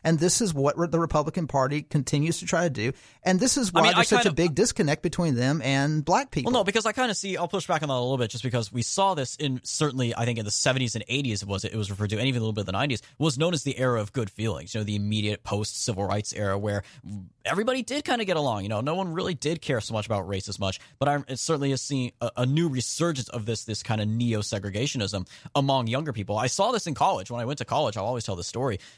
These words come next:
Speaker 2: Overwhelmingly, the students I saw, they're not just the black students, but students in general, whenever asked about M L K, they always said, "Oh,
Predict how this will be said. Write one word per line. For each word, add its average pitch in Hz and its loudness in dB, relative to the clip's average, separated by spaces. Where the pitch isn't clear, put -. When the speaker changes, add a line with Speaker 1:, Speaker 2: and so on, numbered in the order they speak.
Speaker 2:
Overwhelmingly, 151 2
the 104 -6
students 123 -2
I 110 -2
saw, 127 0
they're 104 -2
not 160 0
just 147 -2
the 113 -4
black 95 -2
students, 90 -12
but 90 -12
students 101 -4
in 87 -6
general, 135 0
whenever 196 2
asked 160 0
about 127 -2
M 120 0
L 107 2
K, 165 0
they 175 2
always 147 2
said, 123 -2
"Oh, 160 4